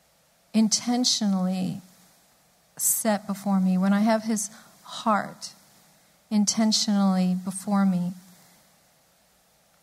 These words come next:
in undivided devotion, it's not hard to avoid what's wrong. S-, you know, sin is separation,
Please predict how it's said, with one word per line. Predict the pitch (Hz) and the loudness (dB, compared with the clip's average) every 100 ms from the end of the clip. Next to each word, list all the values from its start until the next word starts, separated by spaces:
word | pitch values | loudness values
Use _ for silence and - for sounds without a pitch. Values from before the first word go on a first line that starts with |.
| _ _ _ _ - | _ _ _ _ 0
in | 226 | 0
undivided | - 226 240 214 202 196 196 190 | 2 2 2 2 2 2 2 0
devotion, | 185 180 185 196 190 - 95 - 196 - _ _ _ _ _ _ _ _ _ _ _ _ _ _ _ _ _ _ _ _ _ | -2 -4 0 0 -2 -4 -6 -8 -10 -18 _ _ _ _ _ _ _ _ _ _ _ _ _ _ _ _ _ _ _ _ _
it's | 240 247 - | -2 0 2
not | 294 330 | 2 2
hard | - - 277 262 | 0 0 0 0
to | - 196 | -2 -2
avoid | 175 175 175 175 | -2 -2 -4 -4
what's | 170 - - | -6 -6 -8
wrong. | 180 175 175 - _ _ _ _ _ _ _ _ - _ _ _ _ _ | -10 -10 -14 -20 _ _ _ _ _ _ _ _ -20 _ _ _ _ _
S-, | - - | -4 2
you | 240 | 4
know, | 233 208 | 4 4
sin | - - 330 | 2 0 2
is | 269 | 2
separation, | - 220 214 185 208 294 - - | 2 0 -2 -4 -4 -4 -6 -8